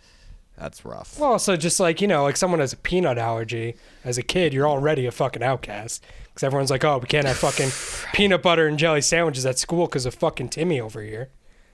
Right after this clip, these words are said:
Speaker 2: Fucking
Speaker 1: Right.
Speaker 2: dickhead. But imagine, <laughs> like, a kid that's, like, allergic to water. You're just like, you have no friends.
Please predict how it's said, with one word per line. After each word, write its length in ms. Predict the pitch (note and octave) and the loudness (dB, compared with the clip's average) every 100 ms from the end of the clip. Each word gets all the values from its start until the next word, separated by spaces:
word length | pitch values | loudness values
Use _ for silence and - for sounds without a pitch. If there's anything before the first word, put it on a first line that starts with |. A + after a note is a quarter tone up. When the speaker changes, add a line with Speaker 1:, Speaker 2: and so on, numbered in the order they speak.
| _ _ | _ _
Speaker 2:
Fucking 380 | - C3 A#2 B2+ | -8 -6 -4 0
Speaker 1:
Right. 180 | D3 - | 2 2
Speaker 2:
dickhead. 280 | C3 D3+ - - - - - - _ - - | 2 0 -4 -14 -14 -14 -20 -20 _ -20 -2
But 100 | D3 | 0
imagine, 560 | D3+ E3 F3+ - C4 G#3 | 4 6 4 4 2 4
<laughs> 20 | |
like, 180 | A3 G3 | 2 2
a 60 | C#3 | -2
kid 260 | - D#3+ | 0 0
that's, 180 | D#3 C3+ | 0 -2
like, 120 | C3 | -4
allergic 380 | A#2 C3 C#3 C3 | -2 0 -2 -4
to 80 | A#2+ | -8
water. 480 | A2 A2+ D3 F#3 G3 | -6 -2 0 2 2
You're 140 | C#3 | -2
just 240 | A#2+ A#2+ | -2 -2
like, 340 | A#2+ G#2 G2+ - - - - _ _ - | -2 -6 -10 -18 -18 -20 -20 _ _ -6
you 140 | D#3 D#3 | 0 0
have 120 | A#2+ | 0
no 120 | A2 | -8
friends. 440 | - - - - | -10 -14 -12 -12